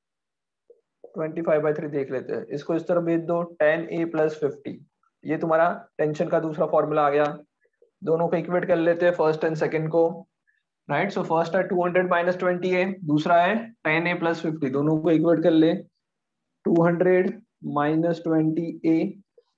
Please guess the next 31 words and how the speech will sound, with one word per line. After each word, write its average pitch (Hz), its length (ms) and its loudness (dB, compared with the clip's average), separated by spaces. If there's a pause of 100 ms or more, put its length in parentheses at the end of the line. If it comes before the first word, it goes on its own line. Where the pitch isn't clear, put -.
(160)
is 147 140 2
equals 160 460 2
to 175 60 2 (160)
ten 165 280 0 (180)
A 170 120 2 (600)
plus 156 360 0
fifty, - 340 -4 (1300)
Right? 214 340 -2 (340)
अब 170 160 -2
क्या 190 120 2
करेंगे, 190 340 0 (840)
ए 170 240 2
को 185 140 0
उस 190 120 -4
तरफ 190 180 -2
ले 180 100 -2
जाते, 180 240 -2
फिफ्टी 160 300 -4
को 165 100 -2
इस - 100 -6
तरफ 180 180 -2
ले 175 80 2
आओ 170 160 4
तो 170 100 -2
आएगा 175 320 2 (640)
two 185 160 2
hundred 185 400 2
minus 175 360 -2
fifty, 180 320 -2
one 170 180 0
fifty 165 360 -4